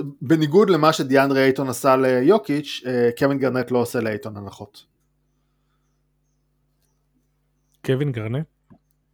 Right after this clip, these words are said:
Speaker 1: כן, הוא דיבר על, אה, יש לו, אה, תוכנית סלש פודקאסט
Speaker 2: כן, כן.
Speaker 1: סלש לא יודע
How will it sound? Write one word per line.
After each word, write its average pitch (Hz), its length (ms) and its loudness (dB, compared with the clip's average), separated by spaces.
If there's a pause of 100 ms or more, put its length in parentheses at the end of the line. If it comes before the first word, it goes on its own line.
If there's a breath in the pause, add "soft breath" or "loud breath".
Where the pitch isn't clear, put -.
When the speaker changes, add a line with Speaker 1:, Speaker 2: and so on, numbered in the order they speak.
(480)
Speaker 1:
כן, 175 160 0 (300)
הוא 139 260 2
דיבר 135 320 2
על, 143 200 4
אה, 131 40 0
יש 131 240 -2
לו, 117 760 -2 (1040)
אה, 113 140 -8 (140)
תוכנית 151 460 -4
סלש 143 400 -4
פודקאסט 147 560 -2
Speaker 2:
כן, 147 60 -4
כן. 131 60 -4
Speaker 1:
סלש 127 360 -10
לא 127 80 -4
יודע 135 160 -2